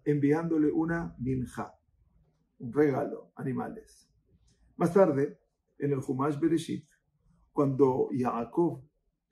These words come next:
envía a sus hijos de regreso a Egipto a comprar grano, porque se había acabado el primer grano que habían traído,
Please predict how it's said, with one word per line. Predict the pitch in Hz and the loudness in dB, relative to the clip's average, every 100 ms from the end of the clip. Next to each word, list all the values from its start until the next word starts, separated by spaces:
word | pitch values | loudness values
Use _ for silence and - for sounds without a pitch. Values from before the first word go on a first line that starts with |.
| _ - | _ 0
envía | 139 131 135 180 175 127 117 | 0 2 2 4 2 0 -6
a | - | -14
sus | - 135 - | -14 -12 -4
hijos | 165 165 135 | -2 -2 -2
de | 135 | -2
regreso | 123 127 147 143 - | -2 -2 -2 -2 -6
a | |
Egipto | 110 - 170 143 | -6 -6 -4 -6
a | |
comprar | - 127 123 147 143 | -4 -6 -2 0 2
grano, | 143 160 143 95 - _ _ _ - | 0 -2 -4 -8 -12 _ _ _ -14
porque | 113 - | -12 -12
se | - | -8
había | 123 135 | -4 -2
acabado | 123 131 156 156 120 123 | -2 -4 -2 0 0 -2
el | - 139 135 | -2 -6 -6
primer | 139 123 143 135 | -6 -4 -2 -2
grano | 135 135 - | -4 -8 -8
que | |
habían | 120 131 135 135 | -6 -6 -6 -4
traído, | 143 147 175 127 - | 2 4 4 -2 -8